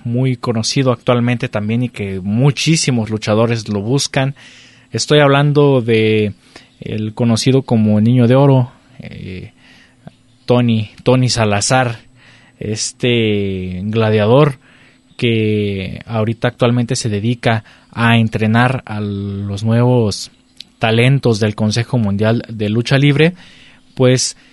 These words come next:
él, la verdad, también es de mis respetos. Él sabe de escuela, es muy exigente, no a cualquiera le enseña la técnica de la lucha libre, entonces,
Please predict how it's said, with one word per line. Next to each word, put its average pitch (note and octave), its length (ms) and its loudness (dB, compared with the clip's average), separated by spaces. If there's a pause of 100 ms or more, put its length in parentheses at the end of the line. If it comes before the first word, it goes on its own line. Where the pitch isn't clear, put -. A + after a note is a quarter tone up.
(960)
él, E3 380 2 (760)
la B2 160 0
verdad, C3 420 0 (760)
también C3 440 2
es C#3 340 -2
de B2 260 2
mis A2 200 -2
respetos. C3+ 640 0
Él A#2+ 440 -4
sabe C3+ 320 0
de A2+ 80 0
escuela, C3 420 0
es C#3+ 280 -2
muy C#3+ 180 2
exigente, C3 720 -2 (560)
no B2 240 2
a D3 60 2
cualquiera A#2+ 1120 0
le G#2+ 720 -2
enseña B2+ 480 -2
la A2 140 -2
técnica A#2+ 640 0
de G#2+ 120 0
la G#2 120 0
lucha A#2+ 320 -2
libre, B2+ 320 2
entonces, B2+ 560 -2